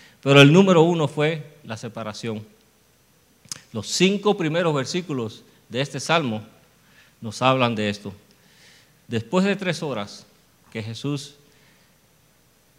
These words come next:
está colgado, viene una oscuridad sobrenatural. Dice, "Llegó la hora novena y Jesús, dolorido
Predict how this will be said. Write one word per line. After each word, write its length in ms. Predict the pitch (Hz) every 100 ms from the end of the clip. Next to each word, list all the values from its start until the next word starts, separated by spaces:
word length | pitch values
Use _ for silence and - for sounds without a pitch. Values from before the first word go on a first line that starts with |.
| _
está 220 | _ 139
colgado, 480 | 151 151 120 110 110 110 - - _ -
viene 220 | 127 131
una 120 | 135
oscuridad 800 | 120 - 113 110 120 127 123 - -
sobrenatural. 840 | - 123 131 123 117 113 117 117
Dice, 260 | 117 117 107
"Llegó 260 | 107 139
la 100 | 147
hora 180 | 147 151
novena 440 | 139 135 147 123
y 80 | 120
Jesús, 560 | 113 107 151 180 165 - - - _ _ _ _
dolorido 800 | 117 110 107 107 147 147 143 139